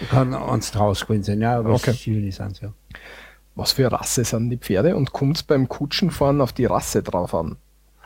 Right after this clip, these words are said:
Speaker 1: Ja, grundsätzlich ist es schon so, ich mein, man hat, äh, Pferde, die was eben zum Kutschenfahren eher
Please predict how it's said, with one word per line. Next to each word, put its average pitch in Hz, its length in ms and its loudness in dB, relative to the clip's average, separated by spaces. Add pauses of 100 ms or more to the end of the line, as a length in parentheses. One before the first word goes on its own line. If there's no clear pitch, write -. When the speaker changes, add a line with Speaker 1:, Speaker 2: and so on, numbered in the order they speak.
(640)
Speaker 1:
Ja, 143 120 6
grundsätzlich 143 600 0
ist 131 140 2
es 120 120 -2
schon 131 360 0
so, 120 420 2
ich 120 40 0
mein, 117 240 -2
man 110 220 2
hat, 113 240 0
äh, 120 340 -2
Pferde, 113 480 0
die 117 200 -4
was 110 200 -2
eben 110 220 0
zum 110 160 -6
Kutschenfahren 107 720 0
eher 113 560 4